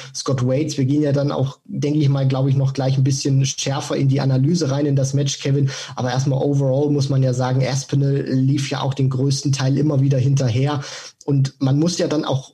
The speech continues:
wirklich sagen, ich meine, Darts ist, äh, eine Sportart, wo du nicht von Unforced Errors, äh, Titel gewinnen kannst, wie im Tennis zum Beispiel, oder von Eigentoren profitieren kannst.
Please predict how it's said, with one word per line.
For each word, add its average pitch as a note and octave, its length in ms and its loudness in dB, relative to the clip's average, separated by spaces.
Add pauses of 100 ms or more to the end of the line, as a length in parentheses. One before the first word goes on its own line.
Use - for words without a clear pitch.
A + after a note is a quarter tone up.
wirklich C3+ 380 0
sagen, D3+ 240 0
ich C3 100 0
meine, B2+ 200 2
Darts C#3 420 -4
ist, - 320 -2
äh, D3 240 -2
eine C#3+ 160 2
Sportart, C#3+ 500 0
wo C#3+ 60 2
du C#3+ 100 2
nicht D3 160 0
von C#3 180 -2
Unforced C#3 460 0
Errors, D3+ 540 -2
äh, C3+ 220 2
Titel F#3+ 280 0
gewinnen C#3 320 2
kannst, C3 320 0
wie C#3+ 60 2
im C3+ 120 4
Tennis D#3 360 0
zum C3 100 0
Beispiel, C3 400 0
oder C3+ 160 2
von C3+ 160 -2
Eigentoren C#3 560 0
profitieren C3 520 0
kannst. A#2 340 -2